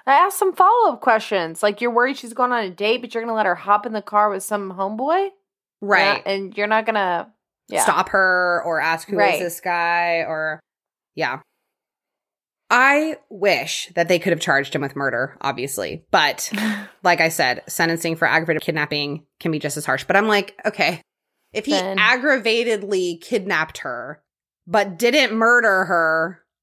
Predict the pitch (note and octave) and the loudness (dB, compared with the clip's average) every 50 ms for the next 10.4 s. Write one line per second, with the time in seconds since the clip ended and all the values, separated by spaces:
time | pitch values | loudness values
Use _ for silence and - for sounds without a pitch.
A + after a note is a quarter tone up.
0 | _ _ _ F#3+ F#3+ A3 A3 A3 G#3+ G#3 G#3+ A#3+ C#4 C#4 - - - - F#3+ E3 | _ _ _ -2 2 4 4 4 4 4 4 2 2 0 -2 -2 -4 -2 -2 -2
1 | D3+ C#3 D3 D3 C#3+ _ _ _ _ _ _ _ _ G3 F3+ E3+ E3 - _ _ | -2 -4 -6 -8 -12 _ _ _ _ _ _ _ _ -4 -4 -4 -4 -8 _ _
2 | _ _ _ _ _ _ _ _ _ _ _ _ _ - F4 - - G4+ F#4+ E4 | _ _ _ _ _ _ _ _ _ _ _ _ _ -10 -6 0 4 4 4 4
3 | C4 A3+ - _ _ _ _ _ _ C#4 D4 E4+ G4+ A#4 A#4+ A#4 A4 C#4 G#3 F#3+ | 4 0 -4 _ _ _ _ _ _ -2 -2 0 2 2 2 2 0 -2 -2 -6
4 | F#3 E3 E3 - C#3+ C#3+ - - D3+ - - - G#3 G#3 G3+ - C#4 C#4 G#3 G3+ | -6 -4 -2 -2 -2 -2 -2 -8 -10 -10 -2 0 0 0 0 -2 -4 -2 2 4
5 | F#3+ G3 G#3+ G3+ G#3 G#3+ G#3 G#3+ G#3+ G3+ F#3+ F#3+ - F#3+ F3 E3 E3+ F3 - G3+ | 4 4 4 4 2 2 2 0 -4 -4 -6 -4 0 2 2 2 2 -2 -4 -6
6 | F3+ F3+ F3+ F3 F3+ F3+ - - D4 E4+ A4+ - - G#4+ F#4+ - - D4 C4 A3+ | -4 0 0 0 0 0 -4 -6 -6 -6 -4 -4 -2 -2 -2 -2 -4 -2 0 0
7 | G3+ F3 - - D#3 D#3+ D#3+ E3+ F#3 F3+ - B2 D#3 D#3 - - D#3 E3+ D#3 - | -2 -2 -6 -4 0 2 2 2 2 2 2 2 2 2 2 -2 -12 -12 -12 -14
8 | - F3 D3+ D3+ D3+ D3+ D#3 D3 - - _ _ _ _ _ _ _ _ _ _ | -6 -2 -2 -2 -2 -2 -6 -10 -14 -20 _ _ _ _ _ _ _ _ _ _
9 | _ _ - F#3+ D#3+ F3 D#3+ D#3 D#3 D3+ A#2 - - - E3 - - D#3+ C#3 C3 | _ _ -6 0 2 4 4 4 4 2 0 -4 -4 -6 -6 -6 -6 -4 -2 -2
10 | C#3 C3 A#2+ E3 E3 E3+ E3 | 0 0 2 2 0 0 0